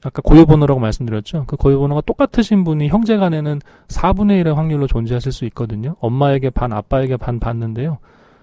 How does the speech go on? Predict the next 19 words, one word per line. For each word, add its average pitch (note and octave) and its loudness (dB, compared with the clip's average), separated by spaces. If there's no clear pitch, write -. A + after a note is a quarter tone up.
어, A2 -8
엄마 C3+ 0
반, C#3+ 2
아빠 A#2+ -2
반, D#3+ -2
이분의 D3+ 0
일 C#3+ 0
곱하기 C3+ 2
이분의 B2 -2
일이니까 A#2 -6
형제가 F3 0
네 A#2 0
명이면 C3 -2
확률적으로 F3+ 2
그중에 A#2+ -2
한 A3 -2
분은 G#3+ 2
나랑 B2 0
동일한, A#2+ 0